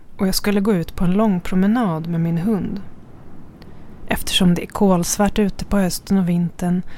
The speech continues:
så brukar jag alltid ringa någon medan jag är ute och går.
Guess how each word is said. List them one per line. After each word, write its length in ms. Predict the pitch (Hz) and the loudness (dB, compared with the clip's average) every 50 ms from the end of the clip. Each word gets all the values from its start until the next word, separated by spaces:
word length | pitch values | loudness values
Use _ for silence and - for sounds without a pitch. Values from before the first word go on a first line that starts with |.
| - - - - - | -12 -14 -16 -16 -10
så 140 | - - 208 | -4 -2 2
brukar 320 | 196 220 233 208 - 220 | 2 2 2 2 0 2
jag 100 | 214 208 | 2 2
alltid 260 | 190 175 - 180 185 185 | 2 0 -2 -2 0 2
ringa 320 | 233 208 196 196 233 254 | 4 4 4 4 4 2
någon 280 | 214 170 160 160 165 165 | 2 2 0 -2 -2 -2
medan 240 | 165 170 175 175 | -4 -4 -4 -4
jag 120 | 170 - - | -4 -4 -4
är 100 | 175 175 | -4 -4
ute 200 | 175 - - - | -4 -6 -6 -6
och 80 | - | -6
går. 280 | 139 - - 175 165 | -6 -6 -6 -6 -8